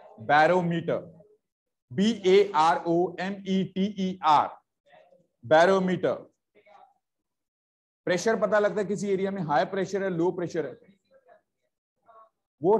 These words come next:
टायर का प्रेशर चेक करने के लिए होती है, ठीक है ना? बैरोमीटर।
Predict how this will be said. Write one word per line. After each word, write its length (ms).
टायर 280
का 120
प्रेशर 320
चेक 180
करने 200
के 60
लिए 120
होती 200
है, 80
ठीक 1200
है 60
ना? 80
बैरोमीटर। 840